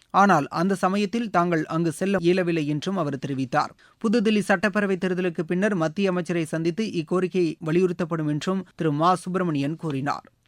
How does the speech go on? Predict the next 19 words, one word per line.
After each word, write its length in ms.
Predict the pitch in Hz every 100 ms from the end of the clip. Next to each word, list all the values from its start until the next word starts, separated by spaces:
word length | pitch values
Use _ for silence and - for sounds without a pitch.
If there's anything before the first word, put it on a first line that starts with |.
| _ _ _
சென்னை 380 | - 254 277 254
அகில 340 | 196 214 262
இந்திய 240 | 262 233 214
வானொலியின் 540 | 165 185 190 196 202
மாநில 400 | 156 160 190 180 170
செய்திப்பிரிவு 520 | 165 175 170 170 156
வழங்கும் 540 | 143 156 165 175 175 165
செய்திச் 300 | 185 196 202
சுடர் 240 | 185 180 160
நிகழ்ச்சியில் 580 | 147 170 156 - 143 127
பத்மஸ்ரீ 480 | 170 170 220 -
விருதுக்கு 460 | 208 170 170 165 175 175
தேர்ந்தெடுக்கப்பட்டுள்ள 880 | 180 175 165 160 156 156 156 180 196 - _ -
தமிழகத்தைச் 560 | 190 233 254 233 220
சேர்ந்த 280 | - 190 185
சமையல் 360 | 175 170 185 190
கலைஞர் 380 | 170 170 190 180 -
செஃப் 180 | 190 - -
தாமோதரனுடன் 880 | 156 185 208 190 185 170 156 175 185